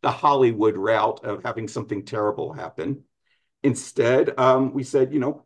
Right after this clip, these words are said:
"Can you create a video game about teen dating violence without using any violence in the game itself?" And that first year, we offered a thousand dollars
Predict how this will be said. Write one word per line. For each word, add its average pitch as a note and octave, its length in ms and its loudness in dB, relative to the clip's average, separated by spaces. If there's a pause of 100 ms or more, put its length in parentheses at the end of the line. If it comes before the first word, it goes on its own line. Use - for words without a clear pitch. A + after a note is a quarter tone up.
(120)
"Can B3 200 -8
you A#3+ 120 -8
create F3+ 340 -4
a D3+ 40 -6
video C3 280 -4
game A2+ 280 -6
about G#2 300 -10
teen A#2+ 240 -2
dating A#2+ 320 2
violence F#2 540 -6
without B2+ 400 -2
using G2 340 -6
any F#2+ 220 -2
violence - 460 -8
in - 80 -12
the G2 80 -10
game - 240 -6
itself?" - 500 -8 (640)
And A#2+ 260 4
that - 220 -2
first B2+ 320 2
year, B2+ 180 2
we A2 140 0
offered A2+ 340 -2
a - 40 -10
thousand - 500 -8
dollars C#3 560 -6